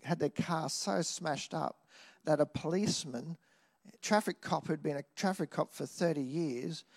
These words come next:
said, "I've never seen anyone survive an accident like that." Today they're walking around investigating faith and have a full-time job. God heals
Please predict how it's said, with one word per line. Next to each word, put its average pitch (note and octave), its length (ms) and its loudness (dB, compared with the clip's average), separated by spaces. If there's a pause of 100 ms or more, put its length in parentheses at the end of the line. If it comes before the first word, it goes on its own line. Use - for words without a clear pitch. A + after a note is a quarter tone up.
(120)
said, D#3+ 200 2
"I've C#3+ 100 2
never E3 260 2
seen D#3 220 0
anyone C#3 320 -4
survive C#3 440 -2
an B2+ 140 -4
accident - 480 -8
like B2 200 -4
that." B2 200 -6 (280)
Today E3 280 6
they're C#3+ 160 2
walking C#3+ 460 -6
around C3 560 -2 (340)
investigating C3+ 800 0
faith C3+ 520 0
and B2+ 120 -6
have C#3 160 -2
a B2 60 -4
full-time B2+ 500 -4
job. D#3 260 -2 (2500)
God D#3+ 300 8
heals - 720 -2